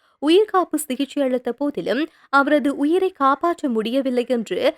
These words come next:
சர்வதேச ஊடகங்கள் தெரிவித்துள்ளன. இந்த சம்பவம் தொடர்பாக ஹார்டிப் பகுதியைச் சேர்ந்த முப்பத்தி ஏழு வயதுடைய இலங்கையர் ஒருவர் கைது செய்யப்பட்டுள்ளதாக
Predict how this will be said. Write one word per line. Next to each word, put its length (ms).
சர்வதேச 760
ஊடகங்கள் 640
தெரிவித்துள்ளன. 680
இந்த 200
சம்பவம் 420
தொடர்பாக 720
ஹார்டிப் 360
பகுதியைச் 400
சேர்ந்த 340
முப்பத்தி 420
ஏழு 160
வயதுடைய 680
இலங்கையர் 460
ஒருவர் 400
கைது 400
செய்யப்பட்டுள்ளதாக 960